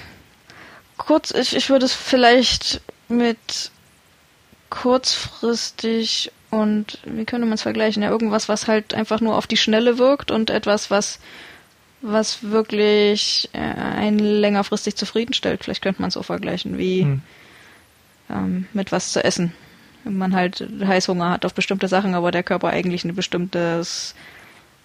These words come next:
Speaker 1: ein bestimmten, äh, Nahrungsmittel oder einen bestimmten Stoff, äh, benötigt und deswegen bestimmte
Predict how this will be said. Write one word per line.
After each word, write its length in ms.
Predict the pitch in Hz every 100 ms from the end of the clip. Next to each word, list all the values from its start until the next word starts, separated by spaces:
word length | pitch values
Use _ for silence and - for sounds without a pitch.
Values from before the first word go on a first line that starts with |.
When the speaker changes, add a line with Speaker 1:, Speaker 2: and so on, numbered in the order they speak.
| -
Speaker 1:
ein 200 | - 175
bestimmten, 720 | 180 - 180 180 180 165 170
äh, 160 | 170 175
Nahrungsmittel 1040 | 175 180 185 202 - - - 196 202 180
oder 160 | 175 170
einen 200 | 175 175
bestimmten 380 | - - 180 185
Stoff, 440 | - 196 - - - - - - - - - -
äh, 300 | - 190 180
benötigt 1000 | 175 185 185 185 180 175 175 - - - - - _ _ -
und 200 | 190 185
deswegen 960 | 185 - 175 175 170 170 165 165 160
bestimmte 720 | 170 175 - 180 170 160 160